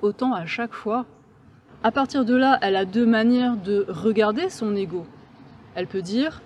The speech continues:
l'ego, c'est la partie de moi qui a peur des hommes, qui est pas capable d'assumer une relation amoureuse avec les hommes, qui juge les hommes.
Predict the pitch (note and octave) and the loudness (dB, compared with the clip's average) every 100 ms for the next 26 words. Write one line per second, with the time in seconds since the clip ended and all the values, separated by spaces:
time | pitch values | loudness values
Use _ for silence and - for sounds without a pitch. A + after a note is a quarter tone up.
0 | - G3 G#3 F3+ A#3 D4+ F4+ - - - | -4 0 0 4 2 2 -4 -14 -20 -20
1 | - A3 G3+ - G#3 - G#3+ G3+ A3 A3+ | -6 0 0 2 -2 -2 -4 0 2 0
2 | - G3 E3+ - A3 A3 A#3 A3 B3 C4 | 0 -4 -4 0 0 2 2 2 2 2
3 | C4+ - - - G3 F3 G3+ G#3+ G3+ A3 | 0 -2 -12 -14 -10 -4 -2 -2 -2 -2
4 | F#3+ G#3 G3 A3 G#3+ G#3 G3 G#3 G#3 G#3 | 0 0 0 -2 0 0 2 2 2 0
5 | - A3+ A3+ - - - - G#3+ A3+ A3+ | -2 -2 -2 -6 -20 -14 -2 4 4 6
6 | A#3+ A#3 G#3+ G#3 G#3 A#3 A#3 B3+ C4 C#4 | 4 4 2 0 -2 -2 0 0 2 2
7 | B3+ G#3 F#3+ G#3+ B3+ A#3 B3 A#3 B3+ B3+ | 0 -2 -2 2 2 4 2 2 2 4
8 | C4+ | 2